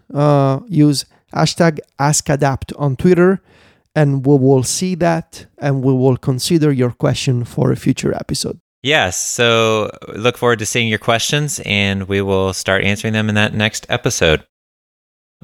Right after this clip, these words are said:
Speaker 2: Before we say goodbye for today, though, we do need to assign the next challenge. And we are actually gonna do two challenges in our next episode.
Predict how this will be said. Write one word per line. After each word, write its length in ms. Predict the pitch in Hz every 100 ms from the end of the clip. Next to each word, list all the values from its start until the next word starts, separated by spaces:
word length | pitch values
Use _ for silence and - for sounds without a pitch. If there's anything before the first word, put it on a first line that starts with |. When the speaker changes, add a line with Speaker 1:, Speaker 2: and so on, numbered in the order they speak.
| -
Speaker 2:
Before 360 | 117 - 151
we 300 | 143 139 139
say 260 | 135 - 123
goodbye 360 | 120 117 113 117
for 160 | 131
today, 320 | - 110 101
though, 380 | 92 90 90 104 - _ _ -
we 180 | 101 107
do 220 | 117 120
need 200 | 110 107
to 140 | 117
assign 600 | 98 - 95 90 85 87 - _ 98
the 100 | 92
next 280 | 85 -
challenge. 600 | - 85 78 78 87 - - _ _ _
And 580 | - 98 95 95 95 - 110 -
we 680 | 98 117 117 113 113 113 120 - _ -
are 100 | 113
actually 400 | 165 196 135 120
gonna 220 | 117 113
do 180 | 117 113 - _
two 220 | - 208
challenges 640 | 214 - 87 82 82 85 90
in 120 | 92
our 100 | 87
next 260 | 85 82 -
episode. 540 | 85 87 - 85 120